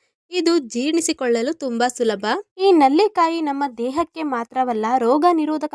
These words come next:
ಶಕ್ತಿಯನ್ನು ಹೆಚ್ಚಿಸುವುದರ ಜೊತೆಗೆ ನಮ್ಮ ಸ್ಕಿನ್ ಟೋನ್ ಅನ್ನು ಕಾಂತಿಯುತವಾಗಿ ಕಾಪಾಡಿಕೊಳ್ಳಲು ತುಂಬಾ ಸಹಾಯಕವಾಗಿದೆ. ಹಾಗೂ ಈ ನೆಲ್ಲಿಕಾಯಿಯ ಜ್ಯೂಸ್ ವೆಯ್ಟ್ ಲಾಸ್‌ಗೆ ತುಂಬಾ ಒಳ್ಳೆ ಡ್ರಿಂಕ್ಸ್ ಅಂತಾನೆ ಹೇಳ್ಬಹುದು.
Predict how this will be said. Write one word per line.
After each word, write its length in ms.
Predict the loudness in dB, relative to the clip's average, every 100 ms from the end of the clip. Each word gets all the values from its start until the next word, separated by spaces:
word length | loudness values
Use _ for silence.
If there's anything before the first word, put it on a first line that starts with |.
| -6 -6
ಶಕ್ತಿಯನ್ನು 560 | -14 _ -6 -4 -4
ಹೆಚ್ಚಿಸುವುದರ 680 | -6 -10 _ -6 -2 0 0 0
ಜೊತೆಗೆ 320 | -4 -8 -6 -4 -6 -10 _ _
ನಮ್ಮ 220 | -2 0 0
ಸ್ಕಿನ್ 420 | -2 -4 0 2
ಟೋನ್ 260 | 2 2 0
ಅನ್ನು 340 | -2 -4 -6
ಕಾಂತಿಯುತವಾಗಿ 1160 | -8 -6 -2 -2 0 0 0 -2 2 2 2 -6
ಕಾಪಾಡಿಕೊಳ್ಳಲು 960 | -10 -12 -8 -10 -10 -8 -8 -6 -8 -10
ತುಂಬಾ 400 | -10 0 2 0
ಸಹಾಯಕವಾಗಿದೆ. 1040 | -2 -8 -8 -8 -10 -8 -8 -10 -14 -14 -16 _ _
ಹಾಗೂ 460 | -2 -2 -2 -8 -6
ಈ 120 | -6
ನೆಲ್ಲಿಕಾಯಿಯ 760 | -2 0 0 0 -2 -4 -4
ಜ್ಯೂಸ್ 360 | -6 -12 -14 -10
ವೆಯ್ಟ್ 320 | -6 -6 -4
ಲಾಸ್‌ಗೆ 380 | -4 -4 -8 -14
ತುಂಬಾ 420 | -12 -10 -6 -2
ಒಳ್ಳೆ 300 | 0 0 -2
ಡ್ರಿಂಕ್ಸ್ 420 | -4 -4 -4 -4
ಅಂತಾನೆ 360 | -8 -8 -8 -6
ಹೇಳ್ಬಹುದು. 760 | -2 -2 0 -2 -6 -8 _